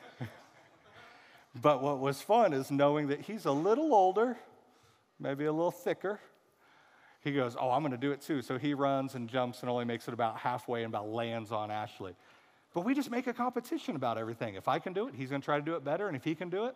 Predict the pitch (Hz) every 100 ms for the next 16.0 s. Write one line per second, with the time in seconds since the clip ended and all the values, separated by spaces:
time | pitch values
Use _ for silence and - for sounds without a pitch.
0 | - 247 - 113 104 107 101 104 90 98
1 | 185 233 - 233 226 233 254 190 - -
2 | - - 127 180 208 196 233 147 107 -
3 | - _ - - 120 156 170 170 123 156
4 | 208 165 190 247 233 - - - - -
5 | - - - - 180 151 185 175 139 170
6 | 135 - 196 196 156 143 165 175 123 -
7 | 107 98 110 98 92 107 127 104 - 175
8 | 165 123 110 139 113 104 101 147 147 143
9 | 156 156 151 135 - 175 147 123 117 117
10 | 135 - 147 - 139 117 151 135 92 -
11 | _ _ - _ _ _ _ _ _ _
12 | _ _ 139 190 160 202 208 202 202 202
13 | 196 196 196 202 220 214 151 123 151 190
14 | 190 202 196 190 196 190 202 190 190 185
15 | - 190 165 143 165 165 - 208 196